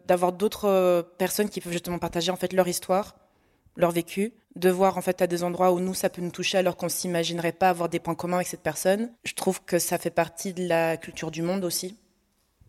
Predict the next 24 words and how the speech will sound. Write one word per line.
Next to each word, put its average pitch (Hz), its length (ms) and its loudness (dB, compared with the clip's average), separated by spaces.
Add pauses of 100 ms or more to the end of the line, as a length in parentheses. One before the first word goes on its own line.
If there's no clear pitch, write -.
(140)
C'est, 165 340 2
euh, 151 460 -4
un 170 160 0
héritage 165 420 0
qui 151 260 -6
est 143 220 -2 (460)
important 151 480 -4 (160)
pour 160 100 -8
tout - 120 -6
le 156 60 -2
monde. 165 200 -6 (560)
Et 165 40 0
ça 160 140 2
permet, 165 220 0
en 165 60 0
fait, 165 260 -6
de 160 160 2
créer 165 240 -4
des 160 180 -2
vrais 165 260 0
liens 175 200 -2
entre 165 260 -8
les 156 100 -4
gens. 156 160 -8